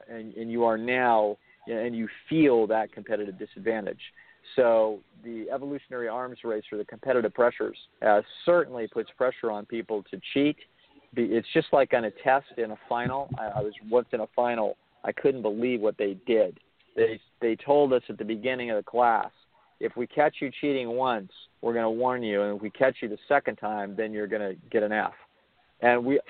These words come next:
like anybody with any brains, we looked at each other and said, "You gotta be kidding me! I can't believe you just said that." Like, now you're making it so that I have to cheat since I know all, everybody else is cheating. I don't have any choice.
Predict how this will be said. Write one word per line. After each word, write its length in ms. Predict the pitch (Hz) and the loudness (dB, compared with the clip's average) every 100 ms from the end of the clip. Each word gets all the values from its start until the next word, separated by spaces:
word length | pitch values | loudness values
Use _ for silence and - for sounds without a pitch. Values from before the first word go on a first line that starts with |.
| 131 | 4
like 220 | 127 - | 4 6
anybody 320 | 160 156 143 | 2 4 2
with 140 | 131 | 2
any 180 | 123 123 | 0 -4
brains, 320 | 110 139 139 | -4 -4 -4
we 120 | 131 120 | -4 2
looked 260 | 147 - | 2 2
at 100 | 147 | -2
each 80 | 123 - | -4 -2
other 140 | 190 | 0
and 80 | 170 | 0
said, 220 | - 147 - _ _ _ | 2 0 0 _ _ _
"You 100 | - | -4
gotta 280 | 170 - 208 | 0 0 0
be 100 | 185 | -4
kidding 360 | 139 202 202 175 | -4 -4 -4 -6
me! 200 | 151 127 _ _ | -10 -14 _ _
I 80 | 147 | -10
can't 260 | 160 190 165 | -6 -6 -6
believe 260 | 160 175 | -6 -6
you 120 | 156 135 | -6 -10
just 200 | 143 - | -14 -4
said 200 | 175 165 | -2 0
that." 180 | 127 - _ _ _ _ - | -4 -12 _ _ _ _ -2
Like, 200 | 147 143 | -2 0
now 200 | 170 185 | -2 0
you're 240 | 175 156 | -2 -6
making 720 | 147 147 156 196 214 - 151 | -10 -12 -4 -2 -2 -4 -12
it 140 | 131 - - | -12 -12 -4
so 160 | 139 | -2
that 120 | 135 135 139 | 0 -2 -2
I 80 | 143 | 0
have 320 | 165 190 202 | 4 4 2
to 100 | - 123 | -6 -14
cheat 300 | - 127 127 - | -8 -6 -6 -8
since 140 | 139 - | -10 -4
I 140 | 139 | -4
know 240 | 143 156 156 | 0 4 6
all, 260 | 147 143 | 6 6
everybody 540 | 156 170 165 165 165 165 | 4 4 2 -2 -4 -2
else 220 | 208 233 | -2 -2
is 80 | 135 - | -8 -12
cheating. 320 | 120 117 117 117 - - _ | -6 -6 -6 -10 -20 -20 _
I 200 | - 156 | -6 -2
don't 180 | 165 165 | 0 0
have 140 | 151 | -2
any 160 | 143 135 | -4 -8
choice. 320 | - 214 240 | -4 -2 -2